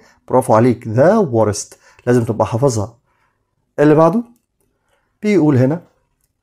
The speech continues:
neither ماهر نور محسن not in the club yesterday.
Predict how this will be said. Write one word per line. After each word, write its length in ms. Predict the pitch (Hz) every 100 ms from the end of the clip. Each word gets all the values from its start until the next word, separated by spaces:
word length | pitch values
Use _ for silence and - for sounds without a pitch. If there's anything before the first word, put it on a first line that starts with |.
| _ _ _ 165
neither 340 | 170 120 139 165 - _ _ _
ماهر 420 | 127 123 120 139 - 147
نور 480 | 120 156 220 170 _ 143
محسن 380 | 131 - 143 190 _ -
not 400 | 127 147 - -
in 200 | 131 120 110
the 220 | 113 104 -
club 320 | 123 - -
yesterday. 520 | 120 - 110 - -